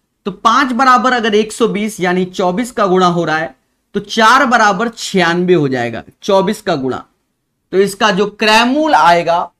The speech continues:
वह नाइंटी सिक्स आएगा। कितना आएगा? नाइंटी सिक्स। क्वेश्चन पढ़ो, एक सौ बीस वस्तुओं पेनों का क्रय मूल एक्स के विक्रय मूल के बराबर, तो सीपी upon एसपी, एक्स upon एक सौ बीस। कह रहा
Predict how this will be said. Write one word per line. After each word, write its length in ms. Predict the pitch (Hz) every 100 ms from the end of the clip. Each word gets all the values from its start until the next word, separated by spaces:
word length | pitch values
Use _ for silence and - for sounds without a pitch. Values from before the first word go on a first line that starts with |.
| -
वह 280 | 151 240 262
नाइंटी 600 | 208 180 175 190 - 240
सिक्स 380 | - 208 - -
आएगा। 320 | 131 123 113 _ -
कितना 260 | 175 180
आएगा? 420 | 185 190 220 294 -
नाइंटी 400 | 180 165 160 160
सिक्स। 360 | 120 131 113 - _ _ _ _ -
क्वेश्चन 360 | 294 - 349
पढ़ो, 260 | 302 143 - _ _ _ _ _ _ -
एक 180 | 233
सौ 220 | - 254 208
बीस 380 | 170 226 226
वस्तुओं 560 | 180 214 - 196 220 233 - _ _
पेनों 260 | 214 220 233
का 220 | 233 214 220 - -
क्रय 220 | 214 202
मूल 360 | 202 214 226 226 _ _ _ _ _ _ -
एक्स 280 | 220 - -
के 180 | 240 208
विक्रय 420 | 165 - 190 208
मूल 240 | 208 220
के 160 | - 220
बराबर, 400 | 202 196 190 190
तो 160 | 190
सीपी 440 | 180 - 175 185 233
upon 380 | 226 226 226 226
एसपी, 340 | 220 - 240
एक्स 380 | - 147 165 214
upon 320 | 202 208 202
एक 120 | 202
सौ 160 | - 196
बीस। 260 | 196 190 _ _ _ _ -
कह 80 |
रहा 100 | 247